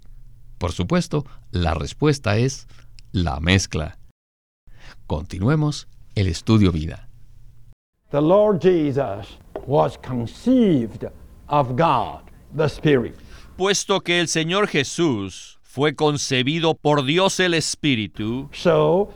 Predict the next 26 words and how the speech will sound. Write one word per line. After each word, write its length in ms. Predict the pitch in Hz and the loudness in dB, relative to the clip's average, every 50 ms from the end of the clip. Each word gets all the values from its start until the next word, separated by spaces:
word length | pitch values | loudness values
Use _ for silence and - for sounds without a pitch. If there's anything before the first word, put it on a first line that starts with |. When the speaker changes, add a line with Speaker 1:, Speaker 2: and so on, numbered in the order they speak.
| - - | -20 -20
Speaker 2:
he 240 | - - 196 226 214 | -2 4 4 6 6
was 220 | 180 160 147 127 | 6 4 4 2
the 120 | 127 123 | -2 -6
Son 380 | 117 - - - 233 254 247 233 | -6 -8 4 6 6 6 6 4
of 100 | 208 147 131 | 2 4 2
God, 580 | 139 139 113 104 98 92 95 107 135 151 170 185 - _ - | 0 0 0 -2 -4 -4 -4 -4 -4 -6 -8 -12 -18 _ -4
Speaker 3:
Él 240 | - 190 196 202 | 0 0 2 4
es 160 | 214 208 - 208 | 2 2 2 0
el 120 | 202 185 | 0 2
Hijo 260 | 156 143 - 165 170 | 0 0 0 0 0
de 120 | 175 190 190 | 0 0 0
Dios. 500 | 220 254 294 277 165 131 - - - - - | -2 -2 0 0 -2 -2 -4 -10 -14 -8 -2
Speaker 2:
and 240 | 151 160 165 160 147 | 0 2 2 2 2
he 300 | 170 190 202 208 208 185 | 2 2 2 0 0 -2
was 500 | 139 120 110 110 113 117 139 151 - - - | -4 -4 -6 -4 -4 -4 -4 -6 -8 -8 -2
also 420 | 127 151 196 233 233 - - 208 | 2 2 4 4 2 0 -2 -2
born 720 | 202 165 131 147 139 127 120 117 120 120 123 139 156 175 165 - - - - - _ | -2 0 0 0 0 0 0 -2 -4 -6 -8 -8 -8 -10 -10 -14 -20 -20 -20 -20 _
of 300 | - 156 165 165 143 147 | -10 -6 -6 -6 -6 -8
a 100 | 151 147 | -10 -10
virgin 960 | 135 135 139 175 233 269 269 262 247 196 127 135 131 117 113 107 110 113 120 135 | -12 -12 -8 -6 -6 -6 -6 -6 -8 -10 -10 -14 -16 -18 -20 -20 -20 -20 -6 -2
Speaker 3:
Pero 680 | 190 226 277 330 359 349 302 214 165 156 151 175 - - 254 254 254 240 240 214 | 0 0 2 0 -2 0 2 2 4 4 2 0 -2 -6 -16 -18 -18 -20 -6 -2
también 520 | 147 135 131 139 139 156 185 220 240 240 | 0 0 0 0 2 2 2 2 2 2
nació 460 | 214 190 165 - - - 208 220 220 | 2 2 2 2 -2 0 2 2 4
de 120 | 196 175 170 | 4 4 2
una 220 | 185 185 180 175 | 2 4 4 2
virgen, 760 | 165 196 247 285 262 - - 147 139 131 139 160 175 180 170 | 2 4 2 2 0 0 0 0 0 0 0 -4 -8 -12 -16